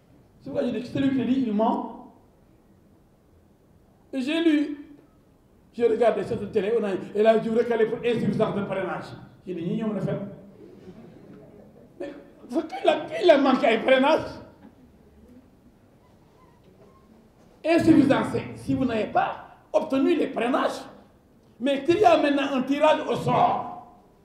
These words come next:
C'est ce que j'appelle élection loterie nationale. Celui qui vous devance, il a les mêmes parrains. On vous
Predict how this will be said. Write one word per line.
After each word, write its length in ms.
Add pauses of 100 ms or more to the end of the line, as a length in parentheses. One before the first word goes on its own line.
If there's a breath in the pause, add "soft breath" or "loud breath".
(220)
C'est 100
ce 80
que 80
j'appelle 380 (140)
élection 560 (180)
loterie 460
nationale. 680 (1800)
Celui 380
qui 120
vous 140
devance, 680
il 120
a 100
les 160
mêmes 240
parrains. 360 (2500)
On 220
vous 300